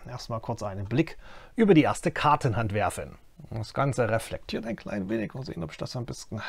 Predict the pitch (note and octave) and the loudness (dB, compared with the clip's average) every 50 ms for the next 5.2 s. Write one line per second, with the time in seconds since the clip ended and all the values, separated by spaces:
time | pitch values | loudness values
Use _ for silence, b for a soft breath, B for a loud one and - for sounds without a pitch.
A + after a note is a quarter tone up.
0 | B B - - - C#3 C3+ - A#2 G2 G2+ G2+ G2+ A#2 C3+ G3 G3+ E3 D#3+ E3 | B B -8 -4 -4 -4 -4 -4 -6 -4 -4 -4 -4 -2 -2 -2 0 0 0 0
1 | D#3 - - D3 D3 C#3 A#2+ A#2+ A#2+ C3 C3 G#2+ - - F#2+ A2+ F#2+ F#2 - - | 0 2 4 4 4 4 4 2 4 4 2 2 0 -2 -2 -2 -2 -2 -2 -4
2 | A2 G2 E2 D#2+ - - - - - F#2+ F2+ E2+ - - - - B B B B | -4 -4 -6 -8 -8 -10 -8 -8 -8 -6 -6 -6 -6 -8 -10 -8 B B B B
3 | - A2 B2+ - - C3 A#2 D3+ D#3+ A#2+ - G2 - - - - - _ - - | 2 2 4 6 6 8 10 10 10 8 6 2 -6 -8 -14 -18 -20 _ -20 -20
4 | - - - F3+ D#3 - - - - _ - F#3 F#3 E3+ - - - D3+ D3+ D3+ | -20 -14 -8 -8 -8 -6 -8 -12 -12 _ 0 0 0 0 -4 -4 -2 2 4 6
5 | D3+ D#3 D3 C#3 | 6 6 6 4